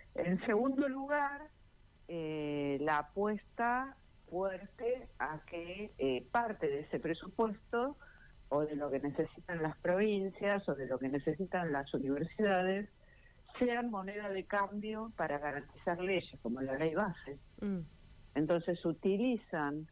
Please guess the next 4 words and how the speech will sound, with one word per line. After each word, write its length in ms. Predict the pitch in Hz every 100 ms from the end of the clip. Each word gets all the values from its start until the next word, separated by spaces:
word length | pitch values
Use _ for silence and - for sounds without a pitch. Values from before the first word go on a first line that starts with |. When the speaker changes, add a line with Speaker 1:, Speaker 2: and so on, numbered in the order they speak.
| - - -
Speaker 1:
los 200 | 143 160 -
fondos 800 | 233 220 190 190 202 226 269 - - -
para 360 | 190 196 226
negociar 640 | 214 175 156 185 - 190